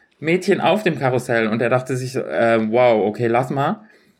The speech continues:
Sie war sehr traurig, wir haben alle mit ihr gelitten, aber sie war halt nicht, sie war halt nicht, Brandon war immer so ein bisschen eher auf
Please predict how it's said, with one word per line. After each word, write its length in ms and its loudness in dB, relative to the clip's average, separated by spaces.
Sie 120 0
war 120 4
sehr 240 2
traurig, 420 -4
wir 80 -2
haben 140 -2
alle 140 0
mit 140 -4
ihr 120 -2
gelitten, 400 -2
aber 180 -6
sie 140 -2
war 160 0
halt 220 0
nicht, 260 -2
sie 280 0
war 200 2
halt 160 0
nicht, 240 -4
Brandon 580 -2
war 220 0
immer 240 0
so 100 -4
ein 80 -4
bisschen 320 -4
eher 300 -4
auf 240 -6